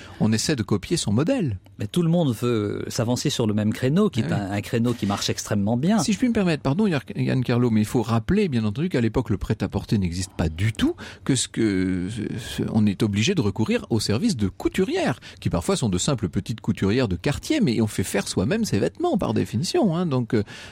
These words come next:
Speaker 1: euh, alors il y a le début des grands magasins, effectivement, qui vont commencer à vendre des vêtements, mais, euh, le prêt-à-porter ne viendra que beaucoup plus tard.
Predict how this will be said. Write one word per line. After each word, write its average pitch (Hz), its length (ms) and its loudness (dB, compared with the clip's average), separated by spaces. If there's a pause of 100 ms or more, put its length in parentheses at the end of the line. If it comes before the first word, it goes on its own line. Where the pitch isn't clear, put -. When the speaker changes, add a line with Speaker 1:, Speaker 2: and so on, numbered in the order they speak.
(120)
Speaker 1:
euh, 98 220 2
alors 101 220 4
il 110 120 0
y 123 80 2
a 127 180 2
le 110 160 2
début 131 340 0
des 131 100 2
grands 120 200 -2
magasins, 160 500 0
effectivement, 135 480 -2
qui 175 140 -4
vont 113 100 4
commencer 170 640 0
à 165 80 2
vendre 131 280 0
des 104 80 0
vêtements, 196 260 0
mais, 156 160 2 (300)
euh, 113 80 2
le 113 180 4
prêt-à-porter 120 600 -2
ne 156 80 -2
viendra 110 280 0
que - 120 0
beaucoup 127 340 -2
plus 151 180 -4
tard. 233 240 0